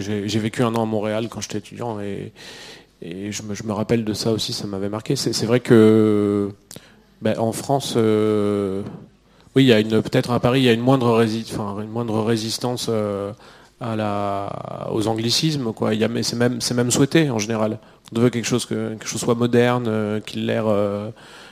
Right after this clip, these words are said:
qu'il l'air, euh, attirant et nouveau, bah, on, on met un mot anglais, ça le fait bien, quoi. Alors que c'est vrai qu'on sait que les Québécois, euh, ils ont plutôt, plutôt tendance à, à, à, à mettre, à franciser, en tout cas à prouver un mot, un néologisme français pour tout ce qui vient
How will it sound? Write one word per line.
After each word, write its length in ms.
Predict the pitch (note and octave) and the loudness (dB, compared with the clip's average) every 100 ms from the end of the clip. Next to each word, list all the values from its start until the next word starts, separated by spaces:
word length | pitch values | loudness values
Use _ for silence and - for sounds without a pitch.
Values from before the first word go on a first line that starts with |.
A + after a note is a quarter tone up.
| - | -18
qu'il 280 | - G#2+ G#2+ | -8 -6 -4
l'air, 180 | G#2+ G#2+ | -4 -2
euh, 400 | G#2 G2+ G2+ G2 | 0 0 -2 -4
attirant 680 | G#2+ A#2+ A2 B2 B2+ B2 G#2+ | -4 -2 2 6 6 4 2
et 60 | |
nouveau, 360 | G#2+ G#2 C3 D3+ | -2 2 6 8
bah, 140 | A2+ | 6
on, 160 | G2+ G#2 | 0 -4
on 240 | G#2+ G#2 | -4 -6
met 100 | G2+ | -6
un 180 | G#2+ G2+ | -6 -4
mot 100 | G#2+ | 2
anglais, 300 | G#2+ A2 B2+ | 2 2 0
ça 100 | C3 | 0
le 80 | G#2+ | -2
fait 100 | F#2+ | -2
bien, 240 | A#2 D3+ C3 | 0 0 0
quoi. 280 | - G2+ - - - - | 0 -2 -2 -14 -18 -8
Alors 120 | G2 | -6
que 40 | |
c'est 80 | - | -2
vrai 100 | A#2 | -2
qu'on 80 | A2 | -4
sait 140 | - | -6
que 80 | B2 | -6
les 60 | G#2+ | -6
Québécois, 500 | - G#2 F#2+ A#2+ B2 | -6 -6 2 4 4
euh, 320 | A2 G2+ G2+ | 2 0 -4
ils 80 | G#2+ | -6
ont 80 | G#2 | -10
plutôt, 300 | - A#2+ A2+ | -2 0 0
plutôt 220 | - A2+ | -2 -4
tendance 420 | A2+ A2+ B2 - | -2 -2 -2 -2
à, 400 | G#2 G2+ G2+ G#2 - - - - | -4 -6 -8 -12 -16 -20 -20 -12
à, 680 | G2 F#2 G#2 G2+ G2+ G2+ G#2 G2+ | -8 -8 -8 -8 -8 -8 -8 -10
à, 100 | F#2+ | -6
à 40 | |
mettre, 300 | A#2 A#2+ - | -4 -4 -2
à 220 | A2 G#2 | -2 -2
franciser, 560 | - A2+ A#2+ A2+ C#3 C3+ | -4 -6 -2 4 6 6
en 140 | A2 | 2
tout 80 | - | 0
cas 400 | C3 B2 G#2+ G#2+ | 2 2 2 0
à 40 | |
prouver 340 | G#2+ - A#2 B2+ | -2 -6 -4 -2
un 160 | A2 | 0
mot, 360 | A2+ C3 C3 A#2+ | 0 2 4 4
un 180 | A2 G#2+ | 0 -2
néologisme 540 | A2+ A#2 A2+ G#2+ A#2 | 0 0 0 -2 -6
français 380 | - A2+ - C#3 | -2 -2 2 2
pour 200 | C3 A#2 | 0 -4
tout 120 | B2+ | -4
ce 60 | - | -4
qui 120 | A#2+ | -6
vient 300 | A2 B2+ C3+ | -4 -4 -4